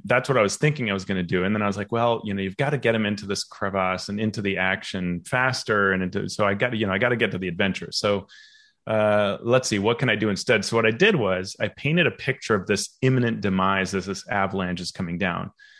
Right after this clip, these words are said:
So I said, "We're gonna go around the table and you know you're dead. You're, you're, these are your final moments on Earth. How do you face your final moments?" And so each of them gives me a little bit, right? Like one might pray or one might still try to, you know,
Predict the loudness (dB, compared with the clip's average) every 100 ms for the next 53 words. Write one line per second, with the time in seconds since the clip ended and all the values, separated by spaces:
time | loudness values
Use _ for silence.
0 | _ -2 0 2 4 4 2 4 4 4
1 | 2 2 2 2 2 -2 0 -2 -2 0
2 | 0 4 4 4 2 2 0 0 -6 _
3 | _ -2 -2 -2 2 2 2 -2 0 0
4 | 2 0 0 -4 -4 -2 0 0 2 2
5 | 2 0 -4 -10 _ _ -2 2 2 -2
6 | -8 _ _ _ -2 2 2 0 -2 -4
7 | 0 0 0 -4 -2 -4 -2 -2 -4 -4
8 | -8 -16 -20 _ -20 -20 -8 -2 2 0
9 | 2 0 4 2 4 0 2 0 2 0
10 | 0 0 -2 0 2 4 0 2 2 4
11 | 2 2 -2 -6 -2 0 0 -4 -6 2
12 | 4 6 4 4 2 2 0 0 2 2
13 | 2 -2 2 4 2 2 0 0 -2